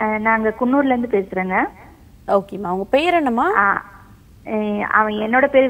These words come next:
Speaker 1: விஜய்.
Speaker 2: ஓகே, இது யாருக்கான
Speaker 1: என்ன, அம்-,
Speaker 2: கேள்விம்மா?
Speaker 1: என்னோட அம்மாக்காக கேட்கணுங்க.
Speaker 2: உங்க அம்மாவோட வயசு என்னம்மா?
Speaker 1: அவங்களுக்கு ஐம்பத்தி ஏழு வயசு.
Speaker 2: ஓகே, ஃபைன்மா, உங்களோட சந்தேகத்தை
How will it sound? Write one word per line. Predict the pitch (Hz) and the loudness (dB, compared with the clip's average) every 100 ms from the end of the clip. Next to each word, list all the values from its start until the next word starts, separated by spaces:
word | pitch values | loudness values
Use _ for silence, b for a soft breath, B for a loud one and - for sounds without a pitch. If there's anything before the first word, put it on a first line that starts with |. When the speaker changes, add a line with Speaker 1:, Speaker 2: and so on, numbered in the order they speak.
| 220 | 0
Speaker 1:
விஜய். | 190 214 277 415 - - - - - 190 | -2 -2 -2 -6 -12 -20 -20 -20 -8 -8
Speaker 2:
ஓகே, | 180 294 359 | -4 -2 0
இது | 262 247 | 2 6
யாருக்கான | 262 220 | 6 6
Speaker 1:
என்ன, | 220 214 | 4 4
அம்-, | 202 | 4
Speaker 2:
கேள்விம்மா? | 226 - - 233 | 2 -2 -2 0
Speaker 1:
என்னோட | 240 226 220 | 2 2 0
அம்மாக்காக | 220 262 277 262 262 254 226 | 2 2 4 4 2 0 -2
கேட்கணுங்க. | 214 202 196 190 190 196 - - - - - - 233 | 0 -2 -4 -4 -6 -10 -20 -20 -20 -20 -20 -12 -4
Speaker 2:
உங்க | 233 | -2
அம்மாவோட | 254 330 285 220 | 2 4 4 4
வயசு | 208 277 294 | 2 2 0
என்னம்மா? | 247 208 240 403 - - - - - - - - - 233 | -2 -2 -2 -4 -8 -20 -20 -20 -20 -20 -20 -20 -4 -2
Speaker 1:
அவங்களுக்கு | 240 240 233 233 220 226 | -2 -4 0 2 2 0
ஐம்பத்தி | 247 269 247 220 | -4 -4 4 6
ஏழு | 214 208 196 | 6 4 0
வயசு. | 190 185 196 277 427 - - - - - 202 | 0 -2 -4 -4 -6 -16 -20 -20 -14 -4 -2
Speaker 2:
ஓகே, | 185 - - | -4 -14 -12
ஃபைன்மா, | 170 180 175 | -8 -6 -4
உங்களோட | 190 190 208 | -2 -2 -2
சந்தேகத்தை | 220 233 233 208 | -4 0 -2 -2